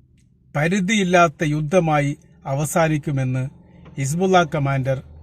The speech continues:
ഹസൻ നസറുള്ളയുടെ പ്രഖ്യാപനം. മിഡിൽ ഈസ്റ്റുമായിട്ട് ബന്ധപ്പെട്ട് വല്ലാത്ത സംഘർഷാവസ്ഥയിലാണ്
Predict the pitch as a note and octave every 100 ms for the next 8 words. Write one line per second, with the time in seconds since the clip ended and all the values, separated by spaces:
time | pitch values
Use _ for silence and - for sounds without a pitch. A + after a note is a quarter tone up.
0 | - - - C#3+ - G#3+ F#3 C#3+ D3 C3
1 | C3 B2 B2+ C#3 - - D3 B2+ C#3 A#2
2 | A2 G2 _ _ _ _ _ - _ -
3 | F3 A#3+ C4 - A3+ G3+ F3+ F#3 E3+ E3+
4 | D#3 D3 D#3 C#3 D3 F#3 F#3+ F#3 - D3
5 | D#3 E3 E3 D#3 C3+ D3+ C#3 B2+ B2